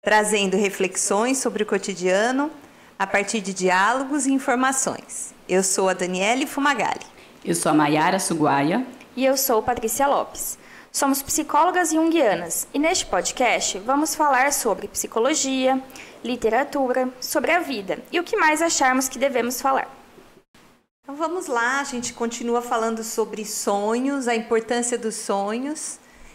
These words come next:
Speaker 1: E pra falar dos sonhos, a gente pode começar do começo, né? A
Speaker 2: Literalmente.
Speaker 1: Literalmente.
Speaker 2: <laughs>
Speaker 1: A história conta pra gente que, é, olhar pros sonhos e interpretar os sonhos é algo que,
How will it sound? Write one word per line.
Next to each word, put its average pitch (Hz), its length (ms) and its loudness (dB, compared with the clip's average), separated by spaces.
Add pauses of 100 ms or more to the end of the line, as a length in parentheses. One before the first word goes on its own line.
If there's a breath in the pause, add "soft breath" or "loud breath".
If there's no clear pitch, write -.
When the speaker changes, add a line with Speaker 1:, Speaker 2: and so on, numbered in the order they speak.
(160 loud breath)
Speaker 1:
E 254 100 -2
pra 302 180 0
falar 285 300 2
dos 247 160 -4
sonhos, 254 500 0
a 262 80 -2
gente 247 160 -6
pode 247 300 -2
começar 247 960 -2
do 240 140 -6
começo, 247 640 -2 (340)
né? 202 340 -10 (520 loud breath)
A 196 220 2
Speaker 2:
Literalmente. 190 680 0
Speaker 1:
Literalmente. 269 1120 0
Speaker 2:
<laughs> - 40 -20
Speaker 1:
A 196 140 0
história 220 540 0
conta 262 440 -2
pra 277 200 -2
gente 247 500 -4
que, 285 400 -6 (340 loud breath)
é, 214 300 -4
olhar 226 400 2
pros 359 160 0
sonhos 254 500 0
e 247 40 0
interpretar 233 540 0
os 208 100 0
sonhos 240 380 0
é 262 60 2
algo 247 240 2
que, 285 340 -4